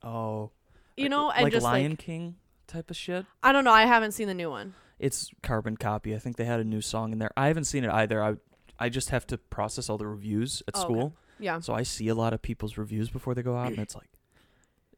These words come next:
Speaker 1: it's a carbon copy. It's, it's nothing special compared to what it, you know, the, the
Speaker 2: Mm-hmm.
Speaker 1: movies we grew up on.
Speaker 2: Yeah, no, I think, I think if they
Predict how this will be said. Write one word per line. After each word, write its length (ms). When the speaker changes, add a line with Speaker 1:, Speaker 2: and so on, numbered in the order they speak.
Speaker 1:
it's 200
a 40
carbon 320
copy. 360
It's, 280
it's 200
nothing 280
special 460
compared 380
to 80
what 160
it, 80
you 100
know, 180
the, 100
the 60
Speaker 2:
Mm-hmm. 100
Speaker 1:
movies 240
we 100
grew 220
up 120
on. 220
Speaker 2:
Yeah, 300
no, 200
I 80
think, 260
I 80
think 180
if 160
they 360